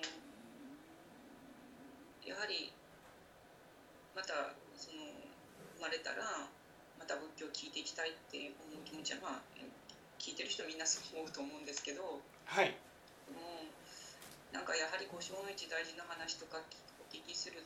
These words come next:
Speaker 1: と、やはりなんか根性で何とかしないといけないなっていうような気持ちもあるんですけれど、
Speaker 2: はい。
Speaker 1: やっぱり時間がかかるからなと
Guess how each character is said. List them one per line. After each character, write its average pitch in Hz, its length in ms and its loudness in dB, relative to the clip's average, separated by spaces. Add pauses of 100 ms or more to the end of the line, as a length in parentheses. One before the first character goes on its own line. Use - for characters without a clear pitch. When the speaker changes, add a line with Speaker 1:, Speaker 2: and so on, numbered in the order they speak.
Speaker 1:
と、 233 320 4 (880)
や - 160 0
は 180 80 8
り 196 140 4
な 165 100 6
ん 156 80 0
か - 160 0 (560)
根 175 160 2
性 165 160 6
で 170 160 6
何 160 160 6
と 160 80 -6
か 165 120 6
し - 200 6
な 160 60 8
い 160 100 2
と 165 80 2
い 160 80 0
け 165 80 4
な 165 140 6
い 160 100 4
な 165 160 4
っ 160 80 -4
て 160 100 -4
い 160 140 -2
う 156 80 -2
よ - 0 -
う 156 80 0
な 156 80 4
気 160 160 2
持 165 80 -6
ち 165 160 0
も 151 160 -2 (160)
あ 165 80 4
る 180 80 -4
ん 185 160 -6
で 196 60 0
す - 100 2
け 170 120 2
れ 143 100 4
ど、 156 340 0 (320)
Speaker 2:
は 190 140 12
い。 131 100 12
Speaker 1:
や - 0 -
っ - 80 0
ぱ 117 80 6
り 120 160 6 (640)
時 - 160 6
間 160 160 6
が 156 80 2
か - 160 -2
か 165 80 4
る 190 160 2
か 202 80 6
ら 185 160 6
な 214 240 6
と - 80 -2